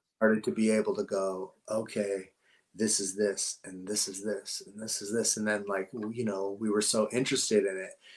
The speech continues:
Speaker 2: that it was always like, you know, you notice something and you're like, "Hey, check this out," and then they notice something, and then you're back and forth, and you do this with the peer group, and over time, you know, you come to have an understanding of how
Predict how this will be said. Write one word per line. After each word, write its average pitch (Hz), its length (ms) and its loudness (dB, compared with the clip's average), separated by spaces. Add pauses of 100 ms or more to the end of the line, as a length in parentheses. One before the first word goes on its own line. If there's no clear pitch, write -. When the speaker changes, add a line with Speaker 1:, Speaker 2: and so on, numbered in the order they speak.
(160)
Speaker 2:
that 110 140 6
it 110 80 4
was 107 180 2
always 98 400 6
like, 92 360 0
you 107 100 -2
know, 98 80 -2
you 101 200 -4
notice 113 360 2
something 87 400 -2
and 87 120 -12
you're 87 100 -12
like, 87 200 -14
"Hey, 95 220 -14
check - 240 -12
this - 200 -8
out," - 180 -14 (120)
and 98 140 -14
then 92 160 -8
they 120 160 2
notice 92 320 -2
something, - 420 -8
and 92 140 -20
then 95 120 -16 (340)
you're - 120 -8
back - 280 -2
and 110 120 -4
forth, 120 380 6
and 104 100 -6
you 104 100 -2
do 127 200 6
this 123 220 6
with 117 140 0
the - 60 0
peer 170 340 4
group, 104 340 0
and 107 160 -2
over 110 340 2
time, 131 580 -2 (420)
you 127 140 4
know, 113 140 4
you 107 220 2
come 123 260 0
to 113 100 0
have 113 220 0
an 104 80 -4
understanding 113 720 0
of 101 100 -2
how 104 480 0